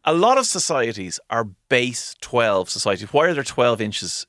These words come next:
in a foot? Why are there three hundred and sixty degrees in a circle?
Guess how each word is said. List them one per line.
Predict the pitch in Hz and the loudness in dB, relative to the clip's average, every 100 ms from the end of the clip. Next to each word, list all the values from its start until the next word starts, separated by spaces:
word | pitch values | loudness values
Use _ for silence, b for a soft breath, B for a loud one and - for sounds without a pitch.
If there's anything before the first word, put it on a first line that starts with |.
| - | -6
in | 104 | -6
a | |
foot? | - 95 85 | -4 -6 0
Why | 123 | 2
are | 143 | 2
there | 139 | 0
three | - 135 | -2 -4
hundred | 123 113 | -4 -6
and | 104 | -6
sixty | - 113 - 104 | -4 -4 -8 -10
degrees | 95 110 110 98 - | -6 -2 -2 -2 -4
in | 107 | -4
a | 95 | -2
circle? | - 101 - - | 0 0 0 -8